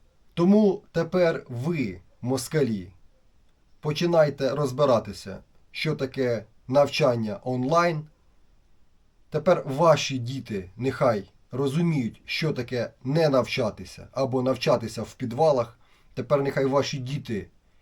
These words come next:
і ви розумієте, як це відводити дитину в школу, не знаючи, чи ця школа залишиться цілою до кінця дня, чи ні. Тепер ви,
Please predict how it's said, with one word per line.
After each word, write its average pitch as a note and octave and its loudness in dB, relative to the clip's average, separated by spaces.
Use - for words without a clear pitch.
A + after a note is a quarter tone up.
і D3 -4
ви C3+ -2
розумієте, C#3 0
як C#3+ 4
це G2+ -6
відводити C3+ -2
дитину B2+ -2
в - -10
школу, C#3 0
не C3+ 0
знаючи, A#2 2
чи - -12
ця B2+ -2
школа A#2 -2
залишиться D3+ 0
цілою A#2 -4
до G#2 -8
кінця A2 -6
дня, G2 -6
чи C3+ -4
ні. G#2 -4
Тепер C#3+ 0
ви, B2+ -2